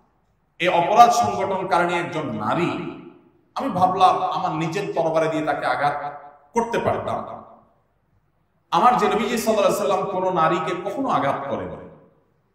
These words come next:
তার এই তরবারি দিয়ে এই নারী যত অপরাধী হোক, নবীজির তরবারি দিয়ে আঘাত,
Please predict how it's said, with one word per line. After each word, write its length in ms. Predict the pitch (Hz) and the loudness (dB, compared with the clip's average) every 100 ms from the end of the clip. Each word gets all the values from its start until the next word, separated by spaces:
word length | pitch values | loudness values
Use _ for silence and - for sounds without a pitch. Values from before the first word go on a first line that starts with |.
| _ _ _ _ _ | _ _ _ _ _
তার 260 | 180 226 247 | 4 8 8
এই 100 | 233 | 6
তরবারি 360 | 226 214 214 202 | 6 6 8 8
দিয়ে 240 | 180 165 - - - - - - - _ _ | 6 2 0 -4 -8 -12 -18 -20 -20 _ _
এই 100 | 185 | 0
নারী 200 | 202 202 | 4 2
যত 180 | 196 196 | 2 2
অপরাধী 480 | 185 180 208 220 220 | 2 4 4 6 4
হোক, 200 | 190 170 - - - - - | 2 0 -4 -8 -12 -20 -8
নবীজির 480 | 147 214 262 302 - | 0 0 2 0 2
তরবারি 300 | 247 233 214 | 2 4 4
দিয়ে 160 | 208 190 | 4 2
আঘাত, 680 | 156 185 202 202 - - | 2 4 4 4 0 -6